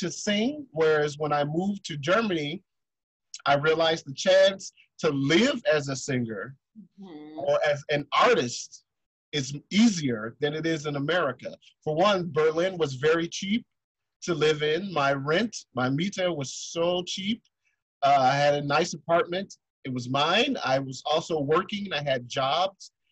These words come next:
Speaker 2: Okay.
Speaker 1: Uh, and the chance to try different things that weren't my normal things was very easy. Like, I would sing on T V shows. I never did that before.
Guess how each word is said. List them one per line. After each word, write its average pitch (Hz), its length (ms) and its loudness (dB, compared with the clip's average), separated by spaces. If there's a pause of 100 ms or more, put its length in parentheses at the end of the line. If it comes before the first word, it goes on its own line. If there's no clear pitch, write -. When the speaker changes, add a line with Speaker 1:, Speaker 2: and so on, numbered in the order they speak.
(140)
Speaker 2:
Okay. - 260 -2
Speaker 1:
Uh, 143 180 8 (160)
and 139 180 -4
the 143 160 -4 (140)
chance 180 360 0
to 175 140 -8
try 190 960 0 (280)
different 185 480 -2
things 170 460 -4
that 127 160 0 (180)
weren't 160 400 -2 (800)
my 165 680 2
normal 156 760 2 (420)
things 151 600 0 (560)
was 135 180 -2
very 165 480 0
easy. 143 500 0 (280)
Like, 120 120 0
I 139 80 4
would 147 180 -4
sing 175 220 0
on 170 140 2
T 220 220 2
V 180 200 -4
shows. 123 600 -2 (180)
I 110 60 -6
never 147 260 0
did 139 200 -6
that 123 180 -4
before. 101 500 -14